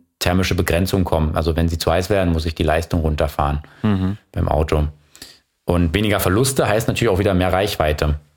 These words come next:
Speaker 1: Wenn ich weniger, ähm, Verluste habe, die ich einfach nur in Wärme am-,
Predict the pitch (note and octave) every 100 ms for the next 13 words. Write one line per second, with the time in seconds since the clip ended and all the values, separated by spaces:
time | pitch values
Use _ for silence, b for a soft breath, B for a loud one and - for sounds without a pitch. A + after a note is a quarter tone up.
0 | _ _ _ _ _ _ _ _ _ -
1 | - - E2 D#2+ F2 F2 F2+ F2 E2+ -
2 | _ - F2 E2+ E2+ - - F2 G#2+ G2+
3 | A2 G2 F#2+ - F2+ F2 F2 F2+ F#2 E2
4 | E2+ G#2 G#2 G2 G2